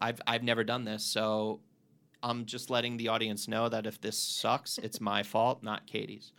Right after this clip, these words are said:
Speaker 1: But then again, to put pressure on her, Katie should be able to make someone shitty sound good. Muhaha. So let's do
Speaker 2: It's
Speaker 1: this.
Speaker 2: true.
Speaker 1: Let's try it.
Speaker 2: Okay. Okay. You wanna start or you want me to start?
Speaker 1: You.
Speaker 2: All right.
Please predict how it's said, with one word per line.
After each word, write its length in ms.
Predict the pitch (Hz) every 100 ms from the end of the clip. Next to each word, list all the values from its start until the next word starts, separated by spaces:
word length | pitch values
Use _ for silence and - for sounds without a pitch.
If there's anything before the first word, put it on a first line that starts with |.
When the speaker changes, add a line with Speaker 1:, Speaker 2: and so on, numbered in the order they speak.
| - -
Speaker 1:
But 160 | 113 110
then 160 | 131
again, 540 | 113 107 131 143 - - _ _ -
to 60 | -
put 180 | -
pressure 400 | - 113 117 110
on 160 | 101 98
her, 220 | 98 104 - - _ _ _ _
Katie 640 | - 117 120 117 110 110 - _
should 220 | - - 107
be 160 | 113
able 120 | 107
to 60 | 107
make 300 | 104 107 107
someone 280 | - 107 98
shitty 440 | - - 117 104
sound 320 | - 101 107
good. 340 | 113 117 113 - -
Muhaha. 520 | 113 107 110 - - - _ _ _ -
So 60 | 139
let's 180 | 139
do 100 | -
Speaker 2:
It's 60 | 131
Speaker 1:
this. 260 | 107 98 -
Speaker 2:
true. 80 | -
Speaker 1:
Let's 180 | 127 127
try 240 | 131 98
it. 60 | -
Speaker 2:
Okay. 200 | 311 285 - _ _ _ _ _ _ -
Okay. 260 | 208 208 - - - _ _ _ _ -
You 60 | 190
wanna 120 | 190
start 200 | 190 202
or 40 |
you 60 | 190
want 120 | 175
me 100 | 170
to 80 | 151
start? 220 | - - - -
Speaker 1:
You. 280 | 120 104 - _ _ _ _ _ _ -
Speaker 2:
All 60 |
right. 80 | 69